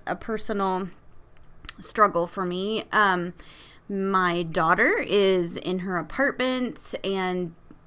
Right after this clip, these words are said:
living her best eighteen-year-old life. <laughs> Um,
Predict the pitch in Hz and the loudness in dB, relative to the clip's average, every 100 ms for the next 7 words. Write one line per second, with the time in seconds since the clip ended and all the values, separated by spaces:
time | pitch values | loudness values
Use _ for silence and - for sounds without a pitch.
0 | - - 175 202 202 196 202 208 202 190 | -18 -10 -4 -2 -2 -4 -4 0 0 0
1 | 165 - - - 208 196 196 - - 180 | -4 -14 -18 2 6 6 4 -8 -4 -4
2 | 113 - 214 196 190 185 185 165 170 196 | -4 -6 -4 -2 -2 0 -2 0 2 4
3 | 233 226 - 196 - - 320 302 269 214 | 4 0 -8 -6 -4 4 6 8 8 8
4 | 208 202 | 6 0